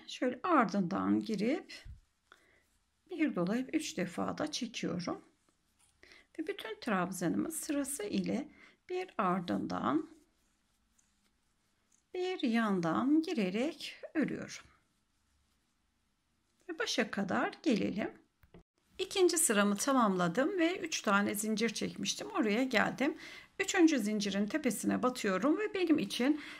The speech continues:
e, iki sıra lastik yeterli. E, daha fazla örmeyeceğim.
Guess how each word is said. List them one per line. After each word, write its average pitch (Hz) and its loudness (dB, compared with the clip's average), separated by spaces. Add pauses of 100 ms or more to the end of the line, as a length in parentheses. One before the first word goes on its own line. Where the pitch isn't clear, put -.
(140)
e, 220 2
iki 320 -4
sıra 220 2
lastik 269 0
yeterli. 240 0 (220)
E, 233 0 (160)
daha 311 0
fazla 220 -2
örmeyeceğim. 233 0